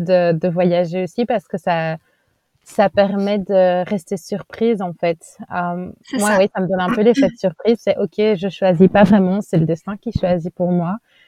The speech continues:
Speaker 1: Et à
Speaker 2: Oui.
Speaker 1: chaque fois, au final, c'est des destinations différentes qui sont, euh, qui sont les moins chères. Donc, euh, ça donne quand même une certaine variété dans les voyages, je trouve.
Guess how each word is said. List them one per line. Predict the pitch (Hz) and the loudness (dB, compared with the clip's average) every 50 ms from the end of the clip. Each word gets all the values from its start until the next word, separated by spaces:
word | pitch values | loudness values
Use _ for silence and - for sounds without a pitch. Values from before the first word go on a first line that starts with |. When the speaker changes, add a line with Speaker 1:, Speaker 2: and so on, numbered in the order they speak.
| _ _ _ | _ _ _
Speaker 1:
Et | 170 170 | 2 2
à | 170 | 4
Speaker 2:
Oui. | 202 202 | 4 2
Speaker 1:
chaque | 220 202 - | 0 -2 -2
fois, | - - 240 240 | 0 2 2 2
au | 233 | 4
final, | - 220 190 185 196 220 - | 6 6 6 6 6 4 2
c'est | - 180 | 2 2
des | 156 165 | 2 4
destinations | 156 165 165 - _ - 165 151 160 160 - 170 170 175 | 2 2 0 0 _ -4 -4 -4 -4 -6 -6 -2 0 2
différentes | 160 165 156 - 170 160 160 175 185 196 190 | 2 2 2 2 2 2 2 2 0 0 -2
qui | - - 185 | -2 -4 -6
sont, | - - - 170 165 160 156 | -6 -6 -8 -6 -4 -2 -2
euh, | 151 147 143 143 143 160 185 - _ _ | 0 0 -2 -2 -4 -6 -10 -14 _ _
qui | _ 165 | _ -12
sont | - - 165 | -6 -2 -2
les | 151 147 | 0 2
moins | 151 151 147 - | 2 0 0 0
chères. | - 202 196 190 175 | 2 4 6 6 6
Donc, | 170 165 160 151 - - | 6 6 4 2 2 2
euh, | 160 151 151 151 _ - - - _ _ | 0 0 0 -2 _ -14 -20 -20 _ _
ça | _ - 175 | _ -2 0
donne | 165 165 170 | 0 0 0
quand | 165 175 175 | 0 0 -2
même | 180 196 208 | -2 -2 -4
une | 202 175 | -4 -4
certaine | - 165 - 170 160 156 | -8 -8 -8 -6 -6 -6
variété | 156 151 160 160 151 - - | -4 -4 -4 -4 -4 -4 -6
dans | 175 165 160 | -8 -8 -8
les | 160 156 | -6 -6
voyages, | 151 151 151 160 170 175 165 - | -4 -4 -4 -4 -4 -6 -8 -12
je | - | -18
trouve. | _ - 175 175 170 | _ -8 -6 -6 -6